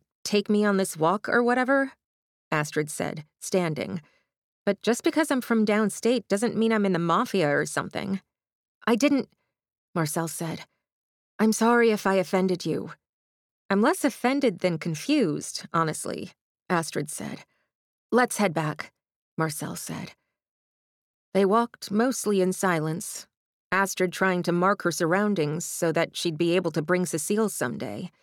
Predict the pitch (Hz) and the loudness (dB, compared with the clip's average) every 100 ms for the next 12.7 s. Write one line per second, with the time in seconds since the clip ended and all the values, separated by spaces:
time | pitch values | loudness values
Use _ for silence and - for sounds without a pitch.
0 | _ _ _ _ _ _ _ - - 190 | _ _ _ _ _ _ _ -12 -2 0
1 | 180 - - 302 302 196 180 180 180 175 | 0 -4 0 2 4 0 -4 -2 0 2
2 | 175 170 - _ _ _ _ _ 190 202 | 2 0 -2 _ _ _ _ _ 0 2
3 | 202 240 240 202 214 - - 185 185 185 | 4 2 2 2 0 -2 -2 2 2 2
4 | 185 180 269 214 - - 165 202 185 190 | 2 2 2 0 -4 -4 -2 -2 0 2
5 | 185 175 190 202 180 190 214 196 170 170 | 2 2 2 2 2 2 2 2 0 0
6 | 185 180 190 208 - 151 202 - _ _ | 0 0 -2 -2 -4 -4 -6 -10 _ _
7 | _ 170 180 170 180 254 - 156 - 165 | _ -2 0 0 0 0 -2 -6 -6 -4
8 | 151 147 139 131 139 185 190 - - _ | -4 -4 -6 -6 -4 -6 -8 -10 -16 _
9 | _ _ _ _ _ _ _ _ 196 220 | _ _ _ _ _ _ _ _ 2 4
10 | 214 214 202 262 320 - 254 226 220 233 | 4 4 4 2 0 -4 0 2 4 2
11 | - 214 202 - 185 233 - 220 208 180 | 0 2 2 2 0 0 -2 -2 0 -2
12 | 175 254 262 - 135 - | -2 0 0 -2 -4 -6